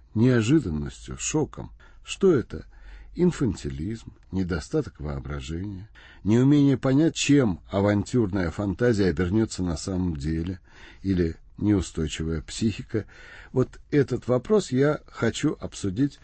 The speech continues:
с гостями нашей московской студии. Борис Дубин, пожалуйста.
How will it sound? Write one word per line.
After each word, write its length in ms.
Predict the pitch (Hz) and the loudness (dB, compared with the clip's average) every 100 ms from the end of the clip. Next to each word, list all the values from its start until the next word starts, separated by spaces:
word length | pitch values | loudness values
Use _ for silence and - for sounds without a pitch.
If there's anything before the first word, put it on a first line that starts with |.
| - | -20
с 180 | - 87 | -10 -8
гостями 600 | 98 101 - 104 107 110 | -2 -2 -2 -2 0 0
нашей 420 | 98 101 104 110 - - | 0 0 0 -4 -8 -10
московской 800 | 101 117 120 - 151 - - 90 | -2 0 0 2 2 2 -4 -6
студии. 600 | - - 104 92 73 65 - - - _ - | -6 -4 -2 -2 -4 -8 -10 -20 -20 _ -6
Борис 400 | 90 139 165 131 | 0 2 2 2
Дубин, 360 | 110 80 76 - - _ | 2 2 -2 -6 -14 _
пожалуйста. 720 | 101 92 76 65 - - - | -4 -2 -2 -4 -10 -14 -16